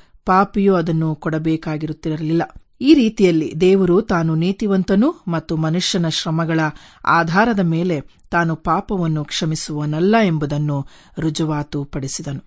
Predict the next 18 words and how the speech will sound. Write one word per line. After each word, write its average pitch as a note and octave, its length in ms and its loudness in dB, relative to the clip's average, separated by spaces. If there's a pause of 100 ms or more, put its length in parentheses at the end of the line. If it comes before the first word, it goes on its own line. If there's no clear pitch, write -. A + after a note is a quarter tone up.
(260)
ಒಂದು A3+ 200 6
ಸಂಪೂರ್ಣವಾದ A3 760 2
ಯಜ್ಞದ E3 500 0
ರಕ್ತದ D#3 520 -4 (140)
ಆಧಾರದ D#3 500 -4
ಮೇಲೆ D#3 540 -2 (260)
ಮಾತ್ರವೇ G#3+ 540 0
ದೇವರು E3 400 0
ಪಾಪವನ್ನು D3 600 -6
ಕ್ಷಮಿಸುವನಾಗಿದ್ದಾನೆ. C#3+ 1200 -8 (340)
ಈ D4+ 140 2
ದಿನ G#3+ 240 8
ನಮ್ಮ F3 240 4
ಪಾಠವು D3+ 800 -4 (180)
ಒಡೆಯಲ್ಪಟ್ಟ F3+ 680 0 (220)
ಆಜ್ಞೆಗಳು D3+ 580 -4
ಎಂಬುದಾಗಿ D3 520 -4
ಕರೆಯಲ್ಪಡುತ್ತದೆ. D#3 1120 -6